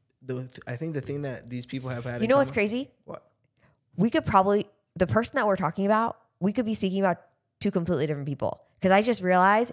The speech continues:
Speaker 2: y-, of somebody else that you may be thinking I'm speaking about, and I'm not. And we're not gonna say names.
Speaker 1: No, I know who you're talking about.
Speaker 2: Okay.
Speaker 1: <laughs>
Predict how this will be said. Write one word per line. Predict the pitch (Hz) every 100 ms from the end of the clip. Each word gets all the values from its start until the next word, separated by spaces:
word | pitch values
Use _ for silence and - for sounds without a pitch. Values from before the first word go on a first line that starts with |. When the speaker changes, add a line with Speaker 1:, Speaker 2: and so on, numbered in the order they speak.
| -
Speaker 2:
y-, | - 165 -
of | 165 165 160
somebody | 196 190 185
else | 160 160
that | 202
you | 151 175
may | 175
be | 165 156
thinking | 165 160 160 -
I'm | 147
speaking | 139 156 139 123
about, | 120 87
and | - 139
I'm | 135
not. | 87 - _
And | 147
we're | 147
not | 147
gonna | 147
say | 143
names. | 127 85 50 - - _ _
Speaker 1:
No, | 165 156
I | 92
know | 131 123
who | 143
you're | -
talking | - - -
about. | - - _ _ _ _ _ _ _ _ _ _ _ _ _ _ _ _ _
Speaker 2:
Okay. | - 156 _ _ 139 - -
Speaker 1:
<laughs> | 175